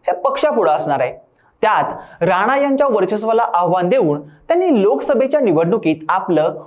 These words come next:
उपद्रव्य मूल्य दाखवून दिलंय. त्यामुळे येणाऱ्या विधानसभेला "एकला चलोरेचा" नारा देऊन बच्चू कडूंनी मोठं पॉलिटिक्स खेळलंय. आता त्यात त्यांना कितपत यश येतंय हे येणाऱ्या काळात स्पष्ट होईलच.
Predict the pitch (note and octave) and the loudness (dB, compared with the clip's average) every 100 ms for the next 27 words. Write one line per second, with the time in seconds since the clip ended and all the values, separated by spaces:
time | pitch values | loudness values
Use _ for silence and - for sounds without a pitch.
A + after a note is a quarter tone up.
0 | - A#3 D#4+ D4 D#4 D4+ D#4 A3+ G#3+ A#3+ | -4 -2 0 0 0 0 0 2 2 0
1 | G#3+ - E3+ D3+ D3+ D3+ D3 - - E3+ | 0 0 -2 0 0 -2 -8 -18 -8 -2
2 | E3 E3+ D3+ E3+ A3 D4+ A#3 F3+ G3 F#3+ | 0 2 2 2 2 0 0 0 0 0
3 | B3+ A#3 C#3+ B2 - - _ - A3+ C4 | 0 2 2 -2 -6 -20 _ -2 -2 0
4 | D#4+ F4 E4+ A#3+ A3 A3 A3+ G3 F3 E3+ | 0 0 2 2 2 2 2 2 0 2
5 | A#3+ D#3+ C#3+ - - - D#3 G#3+ G#3+ E4+ | 2 0 -2 -8 -16 -6 -2 -2 -2 0
6 | D#4 A#3 G3+ A3 G3 G3+ G#3 E4 E4+ G3+ | 2 2 2 2 0 0 -2 -4 -2 -2
7 | F#3 F#3+ G3 - D3+ C#3+ - - _ _ | 0 -2 -4 -2 -2 -2 -6 -16 _ _
8 | - D#3+ F3+ B3+ B3 B3 - - - D#4 | -4 -2 -2 0 0 -2 -4 -12 -4 0
9 | F4 F4+ - B3+ C4+ E4 E4 A3+ F3+ B3 | 0 0 -2 -4 -2 -2 0 0 2 0
10 | D#4 D4+ F3+ C#3+ C#3+ - - C4 C4 A#3 | 0 0 0 0 -4 -12 -4 0 2 2
11 | A#3+ B3 G3+ G#3 - G#3+ F3 G3 D#3+ C#3 | 0 0 0 -2 -4 -4 -2 0 0 0
12 | - | -2